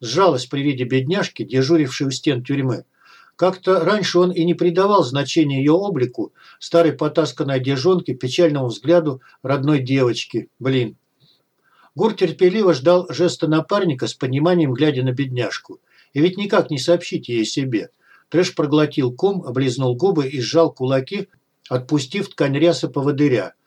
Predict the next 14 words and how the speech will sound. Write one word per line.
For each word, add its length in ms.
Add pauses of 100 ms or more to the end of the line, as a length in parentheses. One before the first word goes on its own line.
(240)
Так 180
захотелось 600
броситься 500
к 100
милой 240
сестре, 560 (220)
схватить 500
её 120
в 60
охапку 460
и 60
бежать, 440
бежать 400
прочь, 360